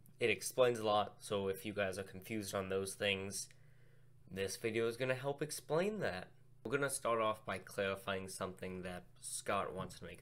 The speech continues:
obvious, and that is the Silver Parasol Games website.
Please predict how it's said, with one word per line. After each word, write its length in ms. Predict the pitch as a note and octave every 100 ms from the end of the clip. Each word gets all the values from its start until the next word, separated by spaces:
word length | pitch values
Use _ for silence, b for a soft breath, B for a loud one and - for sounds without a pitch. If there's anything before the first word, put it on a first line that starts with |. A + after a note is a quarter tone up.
| -
obvious, 600 | F#2+ F2+ F#2+ F#2+ F#2 - B B B
and 180 | - A2
that 260 | B2 C#3+ -
is 280 | A#2 A2 -
the 140 | G#2
Silver 440 | - - A2+ A2
Parasol 560 | G2 - F#2 F2+ - F#2
Games 400 | F2+ F2+ F2 F2
website. 640 | F2+ F2+ - - - -